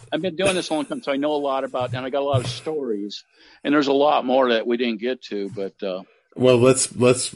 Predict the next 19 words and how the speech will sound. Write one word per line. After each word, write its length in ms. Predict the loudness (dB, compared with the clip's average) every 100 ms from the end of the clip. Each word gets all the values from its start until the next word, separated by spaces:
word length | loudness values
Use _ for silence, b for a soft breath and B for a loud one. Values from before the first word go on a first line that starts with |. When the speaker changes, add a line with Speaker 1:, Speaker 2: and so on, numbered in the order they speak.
| -8
Speaker 2:
if 280 | 0 2 6
you'll 420 | 8 8 8 8 4
agree 340 | 4 6 6
to 120 | 6
do 200 | 4 6
a 60 | 4
part 300 | 4 2 4
two, 180 | 4 6
I 100 | 4
would 160 | 4
love 260 | 4 2 2
to 60 |
do 220 | -2 0 -2
it. 140 | -6 _ b b
Speaker 1:
Yeah, 180 | 2 2
let's, 300 | 4 4 4
Speaker 2:
Um, 60 | 4
Speaker 1:
uh, 120 | 2
let's 340 | 2 -2 -2